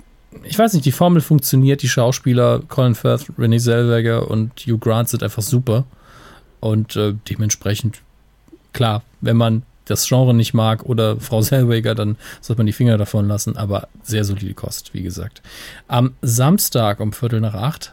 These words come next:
habt ihr die Wahl, schaltet ihr zu Vox, zu der Staatsfeind Nummer eins, einem der letzten, ich glaub, es ist, ich müsste mich jetzt komplett irren, Regie, Regie,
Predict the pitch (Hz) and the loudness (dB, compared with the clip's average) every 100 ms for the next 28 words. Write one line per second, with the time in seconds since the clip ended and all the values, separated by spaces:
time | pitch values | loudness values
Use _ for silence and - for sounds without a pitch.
0 | - 127 131 135 123 110 104 123 165 - | -6 -4 0 2 2 2 2 2 0 -4
1 | - - - 117 120 117 - 110 151 - | -20 -8 -2 -2 0 -2 0 0 0 -2
2 | - - _ _ _ - - 110 101 - | -6 -8 _ _ _ -8 -2 0 0 -2
3 | 117 - 120 101 110 107 - 113 139 165 | -2 -2 -2 2 4 2 0 0 2 0
4 | - 113 110 107 120 - - 120 123 127 | 0 0 2 2 0 -2 -4 -2 -2 -2
5 | 120 113 - - - - - - - - | -6 -6 -6 -6 -10 -20 -20 -20 -10 0
6 | 123 156 - 127 127 120 - - 131 113 | 2 2 2 2 2 -2 -4 -6 -6 -2
7 | 120 131 127 135 143 131 113 113 131 175 | -2 0 0 2 2 2 2 2 0 2
8 | 196 226 - _ 139 135 139 160 196 | 2 2 -2 _ -4 -2 0 0 0